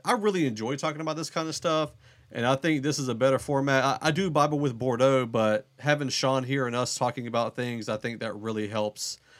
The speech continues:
with these more serious issues. Uh, and, and this is what I would consider a, a very serious issue in general, something that needs to be taken seriously.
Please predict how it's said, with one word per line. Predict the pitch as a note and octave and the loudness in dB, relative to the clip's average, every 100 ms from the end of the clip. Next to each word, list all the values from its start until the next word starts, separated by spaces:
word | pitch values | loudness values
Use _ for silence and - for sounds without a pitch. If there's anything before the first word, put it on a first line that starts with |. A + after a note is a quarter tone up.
| - _ | -20 _
with | A#2+ A2 | -4 0
these | C#3+ B2 | 0 0
more | B2 B2 | -2 -2
serious | A#2 - A#2+ G#2+ G2+ - | -2 -2 -2 -2 -4 -6
issues. | A2+ - G#2 - - - - - _ _ _ | -8 -8 -10 -16 -18 -18 -20 -20 _ _ _
Uh, | - G2 G2+ | -6 -4 -4
and, | A2 - | -6 -6
and | B2+ | 0
this | F#3 - | 2 2
is | D3 C#3+ | 0 -2
what | C#3 C3 | -2 0
I | A#2 | 0
would | G#2+ | -2
consider | G#2+ - A#2+ G#2+ G2+ | -8 -6 -4 -2 -4
a, | - G#2 G#2 G#2+ | -4 -6 -4 -4
a | |
very | G#2+ G#2 G2+ | -2 -2 -4
serious | A2+ G2+ G2+ | -6 -6 -8
issue | F2+ - G#2+ G2+ | -10 -10 -8 -8
in | G2+ | -8
general, | G#2 G2 G2 G2 G2 B2+ | -8 -10 -10 -12 -14 -8
something | C#3+ F#2 | -6 -6
that | |
needs | A2+ G#2 | -8 -10
to | |
be | G#2 | -8
taken | A2 G2+ G2+ | -6 -6 -8
seriously. | G#2 G2 G2 - G2+ | -10 -8 -10 -10 -12